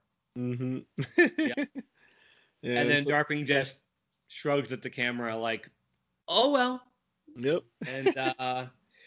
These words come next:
Speaker 2: one thing that is int-, one thing that's in-, interesting, Darkwing says, you know, um, "Everything will be the same as it was when you left." But then, um, Quackmore says, "Not quite, 'cause now we're going back with the knowledge that we can be heroes.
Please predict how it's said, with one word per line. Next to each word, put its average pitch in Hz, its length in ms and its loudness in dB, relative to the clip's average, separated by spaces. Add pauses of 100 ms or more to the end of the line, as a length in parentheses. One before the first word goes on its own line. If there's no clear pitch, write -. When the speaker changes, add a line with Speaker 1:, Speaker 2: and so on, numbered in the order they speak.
(120)
Speaker 2:
one 226 240 4
thing 277 160 0
that 247 120 8
is 208 220 6
int-, 185 260 -2
one 202 140 -2
thing 220 160 -6
that's 214 280 -2
in-, 180 220 -6 (120)
interesting, 160 420 -2
Darkwing 151 400 2
says, 143 320 2
you 135 60 -2
know, 127 260 -2 (400)
um, 143 300 0
"Everything 190 260 2
will 185 60 2
be 160 100 4
the 147 80 4
same 170 420 4
as 190 140 4
it 185 100 -8
was 170 300 2
when 151 180 2
you 143 80 0
left." 143 500 2 (440)
But 139 260 0
then, 139 300 4
um, 131 420 -2
Quackmore 139 440 2
says, 135 260 -2
"Not 147 280 0
quite, 165 500 4 (120)
'cause 131 140 -6
now 147 260 2
we're 156 80 2
going 147 240 2
back 143 280 2
with 131 80 -2
the 135 60 -4
knowledge 135 500 -2
that 123 200 0
we 131 140 -4
can 131 300 -4
be 127 100 -2
heroes. 107 520 -4